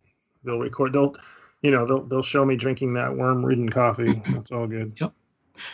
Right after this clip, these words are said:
Speaker 2: All right. So that's, that, that, that'll be a standard expense, let's say, for, y-, you know, getting, like, three or four of these,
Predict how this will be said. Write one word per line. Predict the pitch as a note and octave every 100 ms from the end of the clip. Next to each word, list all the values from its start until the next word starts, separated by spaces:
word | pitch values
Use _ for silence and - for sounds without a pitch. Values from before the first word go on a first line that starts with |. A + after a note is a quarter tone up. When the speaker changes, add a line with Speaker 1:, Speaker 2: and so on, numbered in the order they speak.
| -
Speaker 2:
All | E3+
right. | G3+
So | -
that's, | F#3+ G#3+
that, | - A#3
that, | G#3+ -
that'll | A#3+ A#3+
be | A3
a | F#3
standard | - - F3+ F#3+ F#3
expense, | F#3+ - G3 G#3 - - F3
let's | E3 -
say, | - D#3 D3+
for, | B2+ - D3 C#3+ C#3 C3+
y-, | C#3+
you | D#3 - D#3+ B2
know, |
getting, | B2 C#3 - C3+
like, | C3+ C3 C3+ - _ _ _ _
three | - D3
or | C3+
four | C#3+ D3+
of | C#3
these, | D3+ D#3+ F3 -